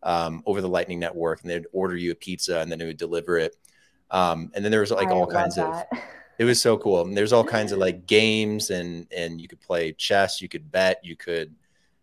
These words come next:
Speaker 1: um, send messages to people, you could pay, like, this online service and it'd be, like, a Satoshi and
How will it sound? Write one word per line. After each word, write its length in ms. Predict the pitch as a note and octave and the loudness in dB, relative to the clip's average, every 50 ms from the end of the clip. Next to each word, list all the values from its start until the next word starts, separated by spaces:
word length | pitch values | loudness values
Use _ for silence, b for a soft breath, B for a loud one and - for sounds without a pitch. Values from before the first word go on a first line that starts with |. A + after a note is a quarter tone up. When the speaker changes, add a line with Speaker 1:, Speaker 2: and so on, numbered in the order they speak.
| _ - | _ -4
Speaker 1:
um, 400 | E2+ F2 F2 F2 E2 D#2+ E2 E2+ | -2 0 0 0 0 -2 -4 -4
send 360 | - - A2+ F#2+ F#2 F2+ F2+ | -2 0 0 0 0 0 0
messages 500 | F#2 G#2 G2 - G#2+ G2+ G#2 G2 F#2+ - | -2 -2 -2 -2 -4 -8 -8 -6 -8 -8
to 100 | - - | -8 -10
people, 520 | - - G2 F#2 - - F#2+ F#2 F2+ F2 E2+ | -10 -8 -10 -8 -6 -2 0 0 0 0 -2
you 80 | F2 | -6
could 140 | D#2+ - _ | -14 -18 _
pay, 320 | - - F#2 F#2 F2+ F2+ | -8 -4 -2 -2 0 0
like, 260 | F2+ F2 E2+ D#2+ - - | -2 -2 -4 -6 -6 -8
this 300 | E2 D#2 - - - - _ _ _ _ _ _ | -6 -4 -2 -2 -2 -4 _ _ _ _ _ _
online 440 | - F2 F2+ F2+ F2+ F2+ F2 F2 E2 | -2 0 0 0 0 -2 -4 -6 -6
service 580 | D#2 - F#2 F2+ F2 F2 E2+ E2 - - - - | -6 -4 -4 -2 -2 -2 -2 0 0 0 -2 -2
and 360 | - D2+ D#2 D#2+ D2+ D#2 D2+ _ _ | -4 -6 -6 -6 -8 -12 -14 _ _
it'd 160 | - F2+ E2 D2+ | -8 -8 -6 -6
be, 100 | F2+ E2 | -4 -4
like, 300 | E2 D2 D2 - - _ _ _ _ _ _ _ _ - | -2 -4 -4 -4 -8 _ _ _ _ _ _ _ _ -6
a 40 | - | -6
Satoshi 800 | - - - - - G#2+ F#2+ F#2 F2+ - F#2+ F2+ F2 E2 D#2+ D#2 | -4 -4 -6 -6 -4 -2 -2 -2 -2 -4 -4 -2 -2 -2 -4 -4
and 240 | D2+ D2 D2 D2 | -6 -8 -10 -12